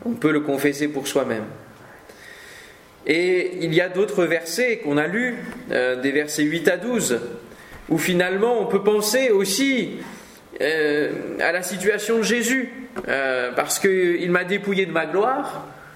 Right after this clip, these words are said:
il a retiré la couronne de ma tête, il m'a brisé à tout point de vue et je m'en vais ». On peut penser à Jésus. Sauf que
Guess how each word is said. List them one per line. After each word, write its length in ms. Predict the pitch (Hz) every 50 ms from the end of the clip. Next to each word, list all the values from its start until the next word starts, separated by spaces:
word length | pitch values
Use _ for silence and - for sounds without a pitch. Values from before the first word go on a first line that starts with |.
| - - - - - - - - - - -
il 120 | 143 160
a 80 | 175 175
retiré 420 | 185 202 196 202 196 196 202 208
la 140 | 185 175 170
couronne 580 | - - 175 170 185 180 175 165 165 156 151
de 100 | 143 156
ma 160 | 156 151 165 165
tête, 500 | - - 233 247 240 240 - - - -
il 140 | - 160 165
m'a 140 | 175 175 175
brisé 340 | 165 160 175 170 - 202 202
à 80 | 196
tout 140 | 202 196 196
point 200 | 185 196 202 202
de 80 | 196 190
vue 200 | 185 208 220 214
et 60 | 196
je 100 | - 165
m'en 200 | 160 160 165 170
vais ». 320 | 165 185 226 233 220 - - - - - - - - - - - -
On 140 | 139 147 147
peut 320 | 147 147 151 156 156 151
penser 500 | 160 170 170 165 - 247 262 269 254 220
à 120 | 170 156
Jésus. 580 | 147 151 156 151 147 151 151 147 - - - - - - - - - - - - - - - - - - - - - - - - - - - - - - - -
Sauf 280 | - - 190 190 190 -
que 320 | 185 185 190 196 196 -